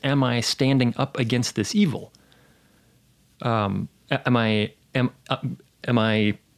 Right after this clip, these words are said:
pitting evil against evil? Am I meeting it on its own terms? Because that's a problem. Um, and, and if I, as I was processing this a, a little bit, I just, to, to try to oversimplify it maybe,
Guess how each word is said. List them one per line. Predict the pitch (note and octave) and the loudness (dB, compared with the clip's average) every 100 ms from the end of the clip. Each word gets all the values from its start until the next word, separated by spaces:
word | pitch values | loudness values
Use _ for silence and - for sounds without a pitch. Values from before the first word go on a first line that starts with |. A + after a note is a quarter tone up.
| _ _ _ | _ _ _
pitting | - D3 C#3 | 0 4 4
evil | C3+ D3 D3+ | 4 4 4
against | C3+ A#2 C#3 | 4 2 4
evil? | D3 F#3+ | 6 6
Am | D3+ | 6
I | B2 | 6
meeting | C3+ D#3+ D3 | 6 6 4
it | A#2 | 2
on | B2+ | -2
its | A#2+ | -2
own | C3+ A#2 A2 | 0 0 2
terms? | - B2 D#3+ A3+ A3+ - - | 0 0 2 2 0 -4 -6
Because | C3 B2 A2+ G#2 - - - | -4 0 0 2 0 -4 -8
that's | A#2 C3+ G#3 | -4 -2 0
a | - | -2
problem. | - - G#2+ B2 C3 - - - - _ - | -4 -8 -2 -4 -4 -12 -20 -20 -20 _ -8
Um, | C3 A#2+ G2+ G2+ G#2+ - _ _ _ _ _ - | -2 0 0 -2 -6 -12 _ _ _ _ _ -4
and, | C3 - | -2 2
and | C3+ | 2
if | - | 2
I, | C#3 B2 | 0 0
as | D3+ | 2
I | E3+ | 2
was | C#3 | 0
processing | - D#3+ D#3+ D#3 C#3 D3+ | 0 -2 2 2 4 4
this | C#3+ C#3 - - - - | 4 2 0 -6 -14 -10
a, | C3+ D3 | -4 0
a | |
little | C#3 D3+ | 4 4
bit, | C3+ C#3 | 4 4
I | A#2+ | 2
just, | A2 B2 - - | 0 -2 -4 -4
to, | - G#2+ - | -4 -2 -2
to | G#2+ | -4
try | - D3 | -2 -2
to | C#3 | 0
oversimplify | A2+ - D3+ D#3 C3 - G3 G3 A#2 A#2 G#2 | 0 -2 0 4 4 4 4 2 2 0 0
it | G2+ | 0
maybe, | A2 G#2+ A2 | 2 4 2